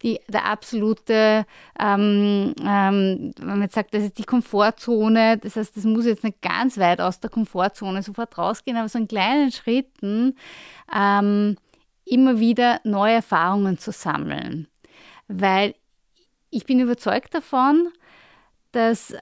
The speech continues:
die Jobsuche gelingt,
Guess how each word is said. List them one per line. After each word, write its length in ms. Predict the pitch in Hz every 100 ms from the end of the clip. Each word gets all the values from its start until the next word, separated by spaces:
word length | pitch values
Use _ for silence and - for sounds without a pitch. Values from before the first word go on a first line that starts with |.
| _ _ _ -
die 100 | -
Jobsuche 920 | - 226 - - 277 - 247 247 247 - _ _
gelingt, 720 | - 214 202 208 294 392 -